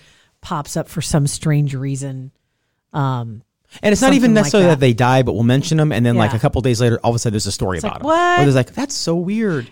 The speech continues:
Speaker 1: You know, somebody, um, speaking of famous people, um, there was a post the other day, and it got me thinking. All they were posting, and everybody was responding. It had,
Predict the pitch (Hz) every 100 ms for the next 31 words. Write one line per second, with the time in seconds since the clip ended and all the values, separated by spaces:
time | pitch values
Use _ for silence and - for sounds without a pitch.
0 | - 240 240 - 226 240 185 - 165 160
1 | 139 131 - - 202 185 143 - 147 147
2 | - 135 117 139 _ _ _ - 185 147
3 | 131 117 _ 190 190 165 156 156 175 170
4 | 170 147 135 127 127 147 _ _ _ _
5 | _ 175 147 151 139 143 170 151 156 190
6 | 190 160 175 165 160 139 156 160 156 147
7 | 135 139 - 147 139 117 127 120